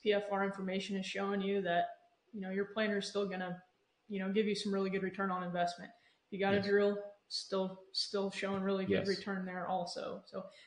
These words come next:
Speaker 1: it's just kinda what's your end goal. And, and I think that this P F R does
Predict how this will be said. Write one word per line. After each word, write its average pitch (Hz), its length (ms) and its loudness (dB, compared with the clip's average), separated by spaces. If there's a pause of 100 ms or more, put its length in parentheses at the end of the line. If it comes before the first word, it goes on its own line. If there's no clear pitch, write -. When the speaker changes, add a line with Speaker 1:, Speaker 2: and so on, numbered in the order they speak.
Speaker 1:
it's 196 140 4
just 190 160 -4
kinda 196 240 0
what's 196 260 0
your 190 100 -2
end 196 200 0
goal. 226 320 2
And, 175 280 -6 (120)
and 180 340 -6
I 165 140 -2
think 190 260 -6
that 180 160 -14
this - 380 -10
P 202 100 4
F 190 160 0
R 190 220 0
does 180 280 -2